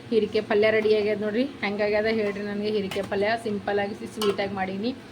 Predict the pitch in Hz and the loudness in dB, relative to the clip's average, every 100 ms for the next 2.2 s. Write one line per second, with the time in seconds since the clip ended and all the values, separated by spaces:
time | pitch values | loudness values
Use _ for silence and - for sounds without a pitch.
0 | - - - 214 226 220 226 220 214 226 | -12 -12 -8 -6 -4 2 4 4 0 -6
1 | 208 240 226 208 208 214 208 208 214 220 | -6 -6 -2 -2 0 0 -2 -2 -2 -2
2 | 254 | -2